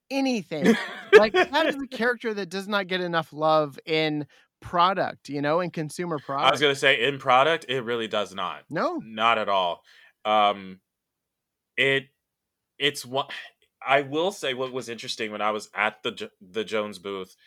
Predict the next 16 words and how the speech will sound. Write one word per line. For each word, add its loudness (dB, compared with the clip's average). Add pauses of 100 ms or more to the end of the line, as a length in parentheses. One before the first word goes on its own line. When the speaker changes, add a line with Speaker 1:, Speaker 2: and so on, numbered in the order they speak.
(500)
Speaker 2:
and 0 (100)
I 0
was -6
talking -8
to -10
Ben -8
about -8 (1120)
Chuck -2
Jones -4
shorts -6
and -10
everything, -10
and -10
it -6
was -8
the -6